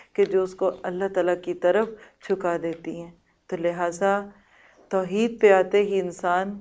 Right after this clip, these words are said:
मुतमईन हो जाता है, यकसू हो जाता है, उसकी नज़रें इधर उधर से हट जाती हैं। मिसाल अच्छी नहीं है, लेकिन बिलफर्ज जब कोई लड़की या लड़का जवान होता है ना, तो जब तक उसकी शादी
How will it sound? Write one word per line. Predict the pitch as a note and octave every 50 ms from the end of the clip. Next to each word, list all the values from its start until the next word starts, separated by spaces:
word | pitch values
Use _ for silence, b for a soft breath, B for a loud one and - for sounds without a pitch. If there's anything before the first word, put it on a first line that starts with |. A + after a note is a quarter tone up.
| - _ _ -
मुतमईन | F3 F3 F3 - F3 E3 E3+ F3+ F#3
हो | F#3 G3 F#3+
जाता | F#3+ F#3+ F#3 F#3 F#3 - F#3+
है, | G3 G3 - _ _ _
यकसू | F3+ F3+ F3+ F3 - - - E3+ F3+ F3+
हो | F3 G3 F#3 F#3
जाता | F#3+ F#3+ F3+ F3+ F3+ - F#3
है, | G#3 - - - _ _ _ _ _ _ _ _ _ _ _ _ _ _ _ _ _ -
उसकी | A#3+ A#3 A#3 - C4
नज़रें | A#3 A3+ A3 G#3+ A3+ A#3+ A#3
इधर | A3 A#3 A#3
उधर | A3 A3+ A3+ A#3+
से | A#3 A#3 A#3+ A3
हट | G3 G3 F#3 G3
जाती | G3 F#3 E3+ E3+ E3+ - E3+
हैं। | F3+ F3+ F#3 F#3
मिसाल | G3 F#3+ - G#3+ A3 A3+ A#3
अच्छी | A3+ A3+ A3+ - B3 A#3+
नहीं | A3+ A3+ A3+ A3+
है, | A3+ A3
लेकिन | G#3+ G3+ G3 G3 G3+ G3
बिलफर्ज | F3+ G3+ G3+ G3+ G3+ - G3 F#3+ G3 G3 - - _ _ _ _ _ _ B B B B B B B -
जब | D#3+ G#3+ G#3+ G#3+ G#3+ G#3+ F#3+ F#3 F#3+ - _ _ _ _ -
कोई | G3+ G3 F#3+
लड़की | F#3 F#3+ F#3 F#3 F#3 F#3+ G#3 G#3+
या | G#3+ G#3
लड़का | F#3+ F#3+ F3+ F3+ F3+ G3+ G3
जवान | F#3+ F#3+ F#3 E3+ F3 F3 F#3 G3
होता | F3+ F#3 E3+ E3 - F3+
है | F3
ना, | F#3+ A3 A#3 - - _ _ _ _ _ _ _ _ _ _ _ _ _ _ _ _ _ _ _ _ _ _ -
तो | G#3 G3
जब | F3+ A3 A3 A3 -
तक | B3 A#3+ A#3 A3+
उसकी | A3 A3 - A3 G#3+
शादी | G3+ - G3 F#3 F3+ F3+ G3+ G#3 G#3+